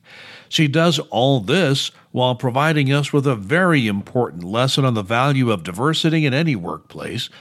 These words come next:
but particularly in the comedy writers' room.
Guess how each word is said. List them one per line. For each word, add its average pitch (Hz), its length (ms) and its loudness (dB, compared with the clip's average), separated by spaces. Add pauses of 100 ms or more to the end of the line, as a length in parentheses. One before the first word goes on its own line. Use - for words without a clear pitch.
(140)
but 131 140 0
particularly 104 920 -2
in 110 140 -4
the 110 100 -4
comedy 120 560 0
writers' 117 600 -2
room. 82 460 -10